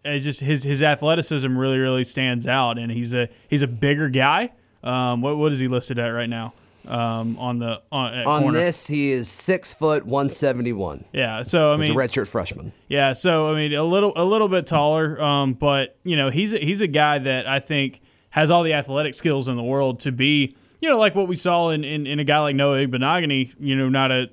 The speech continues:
Speaker 1: not, not too long ago. Um, just focusing in on one position, focusing in at, at cornerback, you can see him, I think, his development really take off.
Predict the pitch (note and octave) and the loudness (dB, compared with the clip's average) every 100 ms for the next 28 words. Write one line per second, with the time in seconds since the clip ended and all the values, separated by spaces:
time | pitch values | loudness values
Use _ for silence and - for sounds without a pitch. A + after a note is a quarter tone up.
0 | - D3 B2+ D3 C#3 B2+ C#3+ C3 D#3+ C#3+ | -6 -4 -4 -2 -4 -2 0 2 2 2
1 | C3+ C3 B2 B2 - _ - B2+ B2 A#2+ | 2 2 2 -2 -8 _ -4 -2 0 0
2 | D3+ D3 - D#3+ E3+ - E3 C#3+ C#3+ C3+ | 0 0 0 0 2 -2 -2 0 0 0
3 | B2+ C3+ C3 B2 C3+ C3 B2+ C#3+ B2+ C3+ | 0 0 0 0 -2 -2 0 -2 -2 -2
4 | C3 B2+ B2+ A2+ B2 - D3 C#3+ B2+ A#2+ | 0 2 0 -2 -4 -2 0 0 2 0
5 | A#2 B2 B2+ A2+ C3+ B2+ B2+ A#2+ A#2 B2 | -2 -6 -6 -4 -2 0 0 0 -4 -6
6 | A#2 A#2+ A#2+ A#2+ A#2+ A#2 A#2 B2 A#2+ A#2+ | -6 -6 -6 -2 -2 -2 -4 -4 -4 -4
7 | B2 A#2+ A#2+ B2 - | -4 -2 0 0 -2